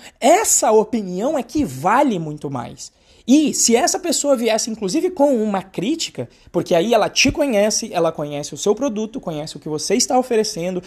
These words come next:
se for no caso da sua carreira, conhece a sua carreira, essa crítica que é importante. A do hater, não.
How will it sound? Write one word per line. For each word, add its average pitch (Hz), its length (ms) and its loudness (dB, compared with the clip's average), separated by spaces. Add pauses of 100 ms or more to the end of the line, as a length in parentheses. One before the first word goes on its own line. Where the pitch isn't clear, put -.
(120)
se - 80 -16
for 165 140 2
no 165 100 -4
caso 170 200 0
da 165 80 -2
sua 175 160 -4
carreira, 147 360 -2
conhece 170 380 -4
a - 20 -8
sua 202 300 0
carreira, 165 500 0 (300)
essa 339 440 4
crítica 330 540 -6
que 220 100 -8
é 185 40 -4
importante. 139 640 -12 (200)
A 320 140 2
do 349 140 2
hater, 254 420 0
não. 226 300 0